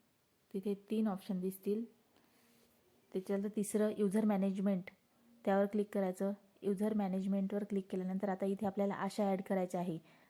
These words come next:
जर पीएससी, यूपीएससी करायचं असेल तर तिथे ऑप्शन आहे warehouse type name, यामध्ये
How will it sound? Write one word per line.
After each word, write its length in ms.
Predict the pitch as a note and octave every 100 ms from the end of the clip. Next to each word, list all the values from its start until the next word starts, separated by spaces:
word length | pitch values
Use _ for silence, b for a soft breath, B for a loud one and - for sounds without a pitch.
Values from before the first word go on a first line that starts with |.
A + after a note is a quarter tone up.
| -
जर 100 | G3
पीएससी, 440 | G3 F#3+ F#3+ G3+
यूपीएससी 460 | F#3+ F#3+ F#3+ F#3 F#3
करायचं 320 | F3+ F3 F3+
असेल 240 | F3+ F#3+
तर 40 | F#3+ F#3+
तिथे 240 | F#3+ G3
ऑप्शन 380 | F#3+ F#3+ - G3
आहे 280 | F#3 F#3+ A#3 B B B B B B -
warehouse 500 | G#3 G#3 F#3 G#3 -
type 240 | G3 F#3+ G3
name, 280 | G3 G3 C#3
यामध्ये 440 | F3 F3 F#3 G#3